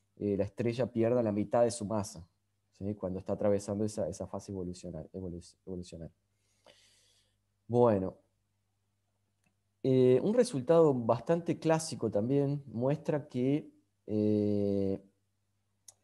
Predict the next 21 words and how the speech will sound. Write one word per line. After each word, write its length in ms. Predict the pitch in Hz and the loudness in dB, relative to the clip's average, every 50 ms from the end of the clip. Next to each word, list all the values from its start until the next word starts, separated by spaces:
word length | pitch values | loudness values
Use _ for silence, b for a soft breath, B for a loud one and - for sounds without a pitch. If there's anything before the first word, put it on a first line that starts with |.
| _ _ _ _ _ _ _ _ _ _ _ _ _ _ _ _ _ _ _ | _ _ _ _ _ _ _ _ _ _ _ _ _ _ _ _ _ _ _
la 280 | 104 113 113 - - | 2 2 2 2 2
pérdida 420 | - 190 214 226 220 208 180 147 135 | 2 4 4 6 6 6 8 10 10
de 100 | 120 117 | 10 8
masa 320 | 123 139 151 147 - - | 6 0 -2 -2 -2 -4
estelar, 640 | 113 110 - - 98 107 143 139 123 127 147 147 - _ _ _ _ _ _ | -6 -6 -4 -4 0 2 4 4 4 4 2 -6 -10 _ _ _ _ _ _
¿sí? 320 | _ - 98 110 123 - | _ -6 -4 -4 -4 -4
Ocasiona 800 | - 120 110 - 120 110 - - - 139 135 143 147 151 156 151 - - | -4 -6 -2 -2 -4 -4 -4 -6 -4 -2 -2 0 0 0 0 -2 -6 -4
aumento 460 | - 107 110 110 120 139 147 147 - 139 | -2 -2 -2 0 0 -2 -2 0 -2 -4
de 60 | 123 | -2
semieje 480 | - - 107 104 113 120 120 123 139 | -2 -4 -2 0 0 -2 -2 -4 -4
mayor, 340 | 117 107 101 - - 104 98 | -4 -4 -6 -4 -4 -4 -4
o 60 | 95 | -4
sea, 160 | - - 110 101 | -6 -4 -6 -6
existe 320 | - - 147 147 - 156 | -4 -4 -6 -4 -2 -4
un, 120 | 143 - - | -4 -4 -6
un 180 | - 120 120 123 | -8 -4 -2 -2
apunto, 760 | 127 123 - - 151 147 143 127 123 - 120 120 147 202 _ _ _ _ _ _ _ _ _ _ _ _ | -4 -4 -4 -4 -2 -2 -2 -2 -4 -4 -4 -4 -4 -6 _ _ _ _ _ _ _ _ _ _ _ _
¿no? 220 | 110 117 143 160 _ _ _ _ _ _ _ _ | -16 -14 -14 -16 _ _ _ _ _ _ _ _
Un 160 | - 104 107 | -6 -4 -2
apunto 640 | 113 113 113 - 131 131 123 113 - - 123 165 - _ _ _ _ _ _ _ _ _ _ _ | -2 -2 -4 -4 -4 -2 -2 -4 -2 -2 -4 -4 -4 _ _ _ _ _ _ _ _ _ _ _
de, 920 | - 90 - 101 98 95 98 98 98 95 95 95 92 92 90 87 - - | -10 -4 -2 -2 0 0 0 0 0 -2 -2 -2 -4 -4 -6 -8 -10 -14